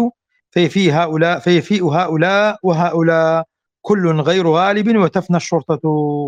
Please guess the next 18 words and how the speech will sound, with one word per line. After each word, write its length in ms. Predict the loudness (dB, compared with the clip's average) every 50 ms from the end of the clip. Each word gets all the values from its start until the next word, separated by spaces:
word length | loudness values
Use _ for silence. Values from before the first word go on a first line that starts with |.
| -8 -12 -14 _ _ _ _ _ _ _ _ _ _ _ _ _ _ 0 0
دووبارە 360 | 2 2 2 2 0 0 0 -2
نفس 180 | -2 -2 -4 -8
الشيء. 680 | -8 -8 -6 -6 -6 -4 -4 -6 -6 -8 -10 -12 -14 _ _ _ _ _ _ _ _ _ _ -8 -2 -2
دووبارە 300 | 0 2 2 0 2 0
نفس 340 | 0 0 0 -2 -4 -8
الشيء. 340 | -14 -8 -4 -6 -6 -6 -4 -4
دووبارە 280 | -2 0 0 0 0 -2 -4
دەبتەوە. 320 | -6 -10 -10 -18 -18 -18 -20 _ -4
ئەو 120 | -2 -2 -2 -2 -2
کۆمەڵەش 580 | -2 -2 -2 -4 -4 -2 0 0 0 -2 -2 -6 -12 _ _ _ _
شەویان 360 | -8 -4 -2 0 0 0 -2 -2
بەسەدا 300 | -4 -4 -2 -2 -2 -4 -6 -8
دێ. 80 | -12 -16 _ _ _ _ _ _ _ _ _ _ _ _ _ _ _ _ _
سبحان 340 | -20 -18 -8 -6 -6 -6 -6
الله. 200 | -8 -12 -16 _ _ _ _ _ _ _ _ _ _ _ _ _ _ _ _ _ _ _ _ _ _ _ _ _ _ -14 -4
شەویان 240 | -2 0 0 0 -2 -4
بەسەدا 280 | -4 -6 -6 -6 -6 -10 -12
دێ. 80 | -16